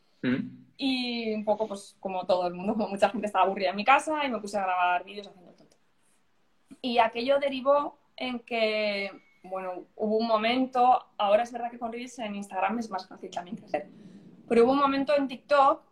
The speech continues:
Speaker 2: en, pues eso, en abril, mayo, que, que es que era una barbaridad. Yo llego, yo,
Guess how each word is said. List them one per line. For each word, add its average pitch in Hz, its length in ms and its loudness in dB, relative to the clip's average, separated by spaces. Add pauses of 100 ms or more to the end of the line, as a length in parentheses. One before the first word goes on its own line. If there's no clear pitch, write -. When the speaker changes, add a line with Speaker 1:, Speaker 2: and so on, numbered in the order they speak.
(100)
Speaker 2:
en, 214 360 -10
pues 196 180 -20
eso, 196 260 -6
en - 160 -12
abril, 262 580 0
mayo, 269 540 0 (720)
que, 196 720 0
que 185 80 -16
es - 60 -16
que 277 80 0
era 349 100 0
una 185 100 -4
barbaridad. 180 480 -2
Yo 233 120 -2
llego, 285 440 -4
yo, 233 480 -2